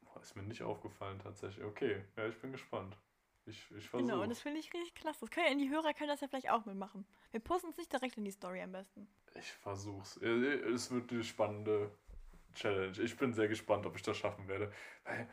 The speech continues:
Speaker 2: Boah, ich find's
Speaker 1: ähm,
Speaker 2: krass.
Speaker 1: ich
Speaker 2: Ich,
Speaker 1: glaub,
Speaker 2: ich hab,
Speaker 1: du
Speaker 2: ich hab
Speaker 1: hast ein
Speaker 2: wirklich
Speaker 1: bisschen
Speaker 2: gedacht, du hast es
Speaker 1: vergessen, dass
Speaker 2: gemerkt.
Speaker 1: du sonst auch so viel Bullshit redest. Also
Speaker 2: <laughs> Hä, nein, weil ich hab mich die ganze Zeit so krass geschämt und dachte mir so,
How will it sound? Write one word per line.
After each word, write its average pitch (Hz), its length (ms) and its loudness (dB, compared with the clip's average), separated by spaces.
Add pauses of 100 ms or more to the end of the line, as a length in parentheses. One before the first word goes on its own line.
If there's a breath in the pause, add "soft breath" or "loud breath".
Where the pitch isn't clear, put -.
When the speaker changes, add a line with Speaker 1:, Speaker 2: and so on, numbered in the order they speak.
Speaker 2:
Boah, 240 120 6
ich 233 120 2
find's 240 180 6
Speaker 1:
ähm, - 60 -6
Speaker 2:
krass. 226 140 0
Speaker 1:
ich 311 80 6
Speaker 2:
Ich, - 60 -2
Speaker 1:
glaub, 170 220 12
Speaker 2:
ich 277 80 4
hab, - 140 4
Speaker 1:
du - 80 6
Speaker 2:
ich 269 60 10
hab 262 60 12
Speaker 1:
hast - 120 12
ein - 60 2
Speaker 2:
wirklich - 120 10
Speaker 1:
bisschen - 300 10
Speaker 2:
gedacht, 403 80 8
du 170 60 12
hast 110 240 12
es - 60 -2
Speaker 1:
vergessen, 277 140 6
dass 202 80 12
Speaker 2:
gemerkt. - 160 10
Speaker 1:
du 143 60 4
sonst 120 300 6
auch - 140 4
so 269 160 -2
viel 233 180 -2
Bullshit 117 500 0
redest. 104 420 -2 (280)
Also 113 360 0
Speaker 2:
<laughs> - 60 -4 (1600 loud breath)
Hä, 330 120 12
nein, 330 140 12 (100)
weil 349 80 12
ich - 100 4
hab 381 100 6
mich 403 100 2
die 339 80 0
ganze 349 200 4
Zeit - 20 -2
so 359 80 4 (100)
krass 370 180 4
geschämt 339 420 2
und 294 80 0
dachte 311 220 10
mir 311 100 0
so, 302 120 4